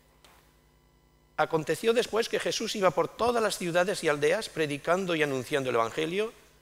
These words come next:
y del reino de Dios, y los doce con Él, y algunas mujeres que habían sido sanadas de espíritus malos y de enfermedades.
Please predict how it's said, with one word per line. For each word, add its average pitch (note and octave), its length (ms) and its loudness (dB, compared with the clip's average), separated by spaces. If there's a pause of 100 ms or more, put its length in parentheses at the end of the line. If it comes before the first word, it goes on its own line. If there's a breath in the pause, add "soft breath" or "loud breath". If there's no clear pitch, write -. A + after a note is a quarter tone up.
(120)
y D3+ 80 -4
del C3 160 0
reino B2 280 0
de A2 80 2
Dios, C#3+ 300 -4 (560 soft breath)
y D#3 80 -4
los C#3+ 240 -2
doce A3+ 460 0
con E3+ 180 0
Él, A#2 240 2 (440)
y B2+ 80 -2
algunas E3+ 340 -4
mujeres F3+ 440 -2
que - 80 -6
habían E3 240 -2
sido F3 240 -4
sanadas D3+ 500 0
de B2 60 0
espíritus D3 440 -6
malos C#3+ 520 0
y C#3+ 80 -4
de C3 80 0
enfermedades. A#2 800 -2